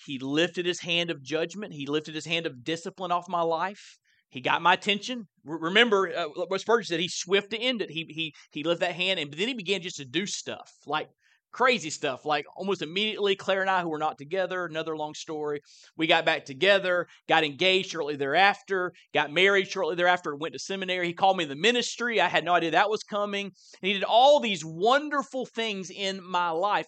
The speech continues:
And I, I, I feel like I experienced Psalm thirty. Like, God was, hi-, his hand was heavy upon me, getting my attention. And when he got my attention,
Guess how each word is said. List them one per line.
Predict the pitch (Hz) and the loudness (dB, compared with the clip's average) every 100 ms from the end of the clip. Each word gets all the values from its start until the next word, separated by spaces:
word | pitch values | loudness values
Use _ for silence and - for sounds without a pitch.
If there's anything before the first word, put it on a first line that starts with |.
| - | -4
And | 175 | 2
I, | 285 339 | 2 2
I, | 190 311 - | 2 2 2
I | 220 | -4
feel | 277 359 | -2 0
like | - | 0
I | 233 | 2
experienced | 202 - - 214 156 - | 0 -2 -4 -4 -4 -6
Psalm | 165 151 120 | -4 -6 -6
thirty. | 135 143 110 _ | -6 -6 -10 _
Like, | - 139 143 - _ _ _ 139 | -4 -2 -2 -4 _ _ _ 2
God | 180 254 226 | 6 6 4
was, | 170 143 - - _ - | 0 0 -6 -14 _ -8
hi-, | 208 | -4
his | 247 294 | -2 0
hand | 262 254 | 0 0
was | 160 - - | -2 -10 -10
heavy | - 233 175 | 0 0 2
upon | 151 - 147 135 | -2 -2 -6 -4
me, | 135 | -6
getting | 127 165 180 165 | -2 0 0 -2
my | 151 | -4
attention. | 139 - 175 - 135 - - - | -4 -8 -10 -8 -12 -12 -20 -12
And | 151 | -4
when | 160 | -2
he | 135 | 6
got | 180 254 | 8 8
my | 277 285 277 | 6 6 6
attention, | - 302 - - | 2 -2 -2 -8